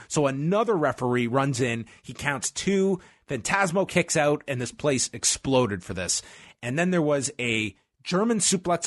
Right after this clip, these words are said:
off the top, but Fantasmo landed on his feet, behind the referee's back, he punches Sho in the balls and hits the C R two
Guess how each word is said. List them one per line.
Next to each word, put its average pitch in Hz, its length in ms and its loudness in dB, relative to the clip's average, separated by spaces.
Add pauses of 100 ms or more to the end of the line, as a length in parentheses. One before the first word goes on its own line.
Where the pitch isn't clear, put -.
off 156 200 0
the 135 80 -12
top, 123 400 0
but 127 240 -6
Fantasmo 135 520 -2
landed 185 300 2
on 185 120 2
his 170 120 0
feet, 135 340 -2 (420)
behind 190 400 -2
the 196 60 2
referee's 170 400 0
back, 135 300 0
he - 120 -10
punches 143 520 -2
Sho 120 520 2
in 135 140 -6
the 110 80 -4
balls 92 580 -2 (200)
and 117 160 -6
hits 123 240 0
the 110 100 -4
C 147 240 2
R 135 160 4
two 113 440 -2